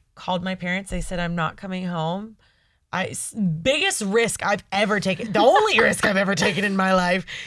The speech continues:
to be honest. And I l-, put my keys in the gas tank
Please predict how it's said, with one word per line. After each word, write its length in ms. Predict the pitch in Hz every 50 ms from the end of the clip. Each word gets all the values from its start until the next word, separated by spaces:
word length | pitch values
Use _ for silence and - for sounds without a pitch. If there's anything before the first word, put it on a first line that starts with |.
| - - -
to 140 | - - 269
be 180 | 208 240 226 214
honest. 540 | 208 233 262 240 214 202 208 - - - - - - - - - -
And 120 | 254 247
I 140 | 220 202 214
l-, 220 | 220 220 208 175 - - -
put 140 | 226 254 -
my 160 | 220 220 233
keys 340 | 226 - - 196 185 165 190
in 60 | 214
the 80 | 214
gas 340 | 196 - 170 151 160 - -
tank 400 | - 190 170 175 185 196 - -